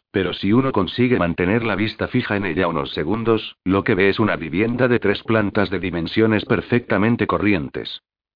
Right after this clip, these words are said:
El color es inusual. Toda ella es negra, hasta las ventanas, y tiene cierto aspecto de estar agazapada, inclinada, que plantearía pensamientos inquietantes sobre su integridad estructural.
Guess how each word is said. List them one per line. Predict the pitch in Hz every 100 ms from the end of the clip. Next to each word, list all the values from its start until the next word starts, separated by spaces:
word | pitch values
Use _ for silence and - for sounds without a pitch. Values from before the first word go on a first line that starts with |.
| _
El | 95 95
color | 143 175
es | 123 -
inusual. | 104 92 107 92 65 58 _ _ -
Toda | 120 123
ella | 120 120 104
es | 113
negra, | 87 104 110 104 -
hasta | 92 90 95
las | 82 82
ventanas, | 95 92 - 95 110 110 - _
y | 104
tiene | - 123 107
cierto | - 104 95 135
aspecto | 113 - 139 -
de | 110
estar | 85 107 104
agazapada, | 104 110 92 82 92 69 55 -
inclinada, | 104 85 - 113 101 117 135 143 -
que | -
plantearía | 92 98 85 101 87 104 107
pensamientos | 98 85 87 80 101 110 107 -
inquietantes | 90 78 73 117 123 117 -
sobre | 92 80
su | 78 98
integridad | 87 85 95 87 101 113
estructural. | - - 95 - 90 60